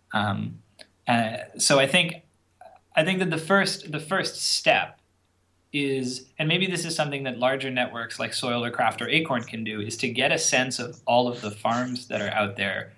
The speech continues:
specifically with apprentices and, and be able to just have those as contact points. Not, you know, not necessarily set up, like, a series of calls or, or anything too formal,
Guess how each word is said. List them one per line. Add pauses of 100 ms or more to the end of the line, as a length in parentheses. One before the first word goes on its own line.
(360)
specifically
with
apprentices (520)
and,
and
be
able
to
just
have
those
as
contact
points. (580)
Not,
you
know,
not
necessarily
set
up,
like,
a
series
of
calls
or,
or
anything
too
formal,